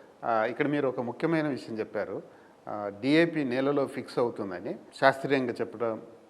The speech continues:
చాలా శాస్త్రవేత్తలు చెప్పినటువంటి అంశం మీ-, మీరు కూడా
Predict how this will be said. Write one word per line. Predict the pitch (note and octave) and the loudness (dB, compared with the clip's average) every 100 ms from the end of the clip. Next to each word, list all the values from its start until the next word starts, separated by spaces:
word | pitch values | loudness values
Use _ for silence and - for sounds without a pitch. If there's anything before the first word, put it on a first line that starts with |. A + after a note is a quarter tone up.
| - | 2
చాలా | A#2+ A#2+ A#2 | 4 6 4
శాస్త్రవేత్తలు | - A#2 - A#2 G#2+ | 2 -4 -2 -4 -4
చెప్పినటువంటి | G#2 G2 G#2+ G2+ A2 G2+ | -10 -10 -10 -8 -8 -6
అంశం | G2+ G2 G#2 G2+ - - - - - | -8 -8 -10 -10 -12 -20 -20 -20 -10
మీ-, | A2+ B2 A2 - | -4 -2 -2 -4
మీరు | B2+ C3 | -2 0
కూడా | B2+ | 0